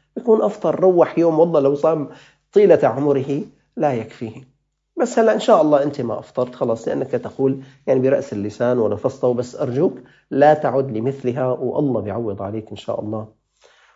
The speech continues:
وبتاكل بعد الإفطار مربى وصحتين وهنا.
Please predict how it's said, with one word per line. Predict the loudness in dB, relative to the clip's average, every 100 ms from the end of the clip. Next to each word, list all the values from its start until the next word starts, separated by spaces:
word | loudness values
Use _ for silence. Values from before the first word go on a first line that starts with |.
| _
وبتاكل | -20 -4 -2 -2 -4 -6
بعد | -6 -6
الإفطار | -8 -10 -8 -6 -6
مربى | -6 -6 -6
وصحتين | -10 -12 -14 -8 -8
وهنا. | -6 -8 -8